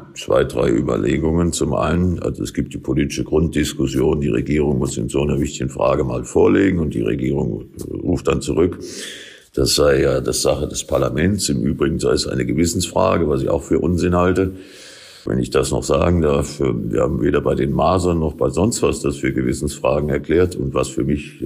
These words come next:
schlagendste Argument ist, bei der bereichsspezifischen Impfpflicht ist bisher auch keiner auf die Idee gekommen, das zur Gewissensfrage zu erheben. Also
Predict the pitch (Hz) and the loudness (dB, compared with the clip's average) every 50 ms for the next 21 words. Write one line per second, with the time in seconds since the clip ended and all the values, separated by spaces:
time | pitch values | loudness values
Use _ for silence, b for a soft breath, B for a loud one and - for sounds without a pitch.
0 | - - - - - 55 65 80 87 82 73 - - - 50 64 58 58 58 58 | -4 -4 -4 -2 0 2 2 2 2 0 -2 -4 -4 -2 -2 0 -2 -2 -2 -2
1 | 62 65 65 64 50 - - - - - - _ - - - 60 - 60 60 52 | -2 -2 -2 -2 -2 -4 -6 -10 -14 -20 -8 _ -2 0 0 0 0 0 0 2
2 | 92 120 127 - - - - 71 - - 78 78 73 62 65 - - - - - | 2 2 2 0 0 -2 -2 -4 -2 -2 -2 -2 -2 -2 -4 -4 -4 -4 -6 -8
3 | - - _ _ - 76 71 - - - - - - - - - - - - - | -10 -14 _ _ 2 2 2 2 0 -2 -2 -2 -2 -4 -8 -12 -8 -4 -2 0
4 | 58 60 - - - - - - 76 73 76 - - - - 73 69 64 64 58 | 0 -2 -4 -6 -4 -4 0 2 4 4 4 4 2 0 0 0 0 0 0 -2
5 | 52 - - 64 62 62 64 65 - - - - 58 57 57 - 64 - - - | -2 -2 -2 -4 -2 0 0 -2 -2 -4 -4 -4 -4 -4 -4 -4 -4 -4 -4 -2
6 | - 67 - 65 58 71 73 67 67 67 - - - 53 53 50 50 - - 52 | -2 -2 0 0 0 -2 -2 -2 -4 -6 -4 -2 0 0 0 0 -2 -4 -4 -4
7 | 50 - - - 69 - - - - - 65 65 67 - B | -2 -2 -2 -4 -6 -6 -8 -6 -4 -4 -2 -2 -2 -4 B